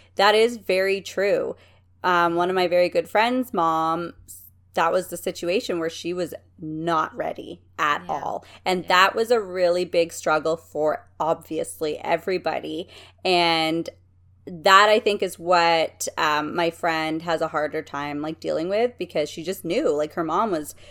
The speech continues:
Speaker 1: full of life and ready to, like, live, and j-, recently just did get grandchildren, and, um,
Speaker 2: Yeah.
Speaker 1: then, then that was it. And
Speaker 2: Yeah.
Speaker 1: so I think that's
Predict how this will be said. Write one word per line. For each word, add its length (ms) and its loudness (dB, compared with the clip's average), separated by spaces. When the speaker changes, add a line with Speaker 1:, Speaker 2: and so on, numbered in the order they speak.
Speaker 1:
full 200 2
of 120 -2
life 340 6
and 180 0
ready 260 -2
to, 140 -8
like, 300 -4
live, 300 2
and 180 -2
j-, 200 -16
recently 600 -6
just 280 -6
did 180 -4
get 160 -2
grandchildren, 800 0
and, 720 0
um, 760 -2
Speaker 2:
Yeah. 80 -6
Speaker 1:
then, 440 -4
then 180 -4
that 180 -8
was 160 -8
it. 320 4
And 280 -4
Speaker 2:
Yeah. 60 -14
Speaker 1:
so 500 2
I 120 2
think 200 0
that's 380 -2